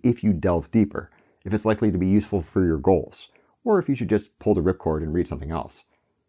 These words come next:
Moving further in from the ends of the hourglass, we find the table of contents, which give you an idea of the contents and how they're organized,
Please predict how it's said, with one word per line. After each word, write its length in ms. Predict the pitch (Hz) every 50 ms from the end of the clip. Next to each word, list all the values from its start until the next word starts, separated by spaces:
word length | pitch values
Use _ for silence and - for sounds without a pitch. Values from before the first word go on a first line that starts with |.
| _ -
Moving 220 | 135 147 147 139 -
further 340 | - - 139 127 120 110
in 320 | - - 151 147 101 85 82
from 120 | 90 92
the 120 | 95 - -
ends 200 | 113 143 135 101
of 80 | 82
the 80 | 87 78
hourglass, 480 | 76 73 73 71 78 71 78 - -
we 100 | 104 123
find 400 | 123 - - 104 90 85 85 82
the 80 | - 117
table 300 | 117 - 82 78 - 78
of 80 | 80 -
contents, 580 | - 165 156 127 - - - - - - - _ _ _ _ _ _ _ _ _ _ -
which 140 | - 117
give 160 | - 131 107 98
you 80 | 95
an 120 | 87 82 82
idea 320 | 80 80 85 85 82 82 76
of 520 | - - 78 73 71 82 90 - - - _ _ _ _ _ _ -
the 180 | - 107 -
contents 640 | - - 131 123 98 - - - - - - - - _ _ _ -
and 120 | 87 87
how 160 | 85 113 107
they're 160 | 90 87 85
organized, 640 | 73 101 110 92 82 - - - - - - - _